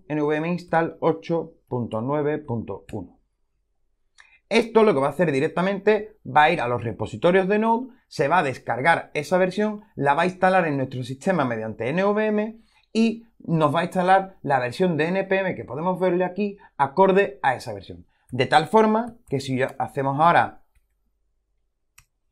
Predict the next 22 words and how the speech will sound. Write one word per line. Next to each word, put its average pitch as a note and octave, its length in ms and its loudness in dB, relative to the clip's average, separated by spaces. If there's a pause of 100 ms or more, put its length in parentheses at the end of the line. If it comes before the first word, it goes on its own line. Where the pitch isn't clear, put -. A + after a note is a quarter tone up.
(800)
N C#3+ 220 2
V C#3+ 240 4
M B2 260 0 (1040)
use F3 480 2 (880)
otra D#3+ 240 -2
vez, B3 300 -2 (960)
N F#3 180 4
V G3 160 4
M A3+ 180 0
directamente A3 1000 0
nos D#3+ 200 -2
va D3 80 4
a C#3+ 40 0
decir G#3 460 -2
que D#3 260 -2 (100)
va D3 80 4
a D3 60 2
usar G#3 460 0 (240)
la D3+ 220 0
ocho C#3 240 -4
punto G#2+ 320 -6
uno. F#2 260 -14